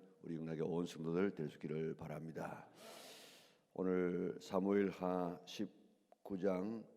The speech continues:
어, 사십 절에서 이십삼 절, 십삼 절까지 보면 한 공동체가,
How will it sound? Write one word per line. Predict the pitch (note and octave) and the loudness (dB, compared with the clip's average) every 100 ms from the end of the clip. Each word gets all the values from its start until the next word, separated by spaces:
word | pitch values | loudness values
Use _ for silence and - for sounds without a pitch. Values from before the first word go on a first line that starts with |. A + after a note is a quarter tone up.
| - - _ | -20 -20 _
어, | D2+ D2 D2+ | -8 -6 -6
사십 | - F2+ G#2 | -4 -4 -2
절에서 | - G2 F#2 G2 F2+ E2 - - | 0 2 2 2 0 0 -6 -2
이십삼 | F#2 F2+ G2 - - - F2+ F2+ F2+ | -2 0 -4 -8 -12 -10 -6 -4 2
절, | F#2+ F#2 F#2 F2+ F2 D#2+ - - - - _ | 4 4 4 2 0 -4 -10 -14 -16 -18 _
십삼 | - - - F#2+ | -10 -6 -2 0
절까지 | F2+ F2 F2+ | 0 0 0
보면 | E2+ D#2 E2+ G#2 E2+ - - _ _ _ _ _ _ _ _ - - - - - - _ _ _ _ | -2 -2 -2 -2 -4 -8 -20 _ _ _ _ _ _ _ _ -20 -20 -20 -20 -20 -20 _ _ _ _
한 | - A#2 A#2 | -4 0 0
공동체가, | F2+ G2 G2 G#2 G2 G#2+ F#2 F#2+ E2+ | 0 0 2 0 0 0 2 2 0